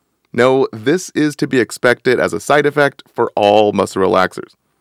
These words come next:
So no need to report the drowsiness. Now, option three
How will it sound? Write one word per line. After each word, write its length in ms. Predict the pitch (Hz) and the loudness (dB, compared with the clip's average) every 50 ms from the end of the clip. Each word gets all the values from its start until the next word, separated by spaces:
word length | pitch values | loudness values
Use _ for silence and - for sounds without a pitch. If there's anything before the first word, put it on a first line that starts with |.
| _ _ _ | _ _ _
So 260 | - 120 113 104 98 | 0 0 2 2 0
no 260 | 104 101 104 117 131 160 | -4 -4 -2 0 0 0
need 200 | 170 170 165 - | -2 -4 -4 -4
to 80 | 151 | -4
report 380 | 143 131 - - 123 120 107 - | -4 -4 0 0 0 0 0 -2
the 80 | 113 | -8
drowsiness. 760 | 107 104 101 98 92 92 90 - - 62 - - _ - _ _ _ _ _ _ _ _ _ _ _ _ _ _ _ _ | -6 -2 0 2 2 2 0 -2 -8 -12 -12 -18 _ -20 _ _ _ _ _ _ _ _ _ _ _ _ _ _ _ _
Now, 120 | - 117 - | 0 0 2
option 420 | - 120 135 - - - 123 110 | 2 2 0 0 -2 -6 -6 -6
three 440 | - - 123 127 135 135 131 135 | -4 -4 -2 0 0 0 -2 -4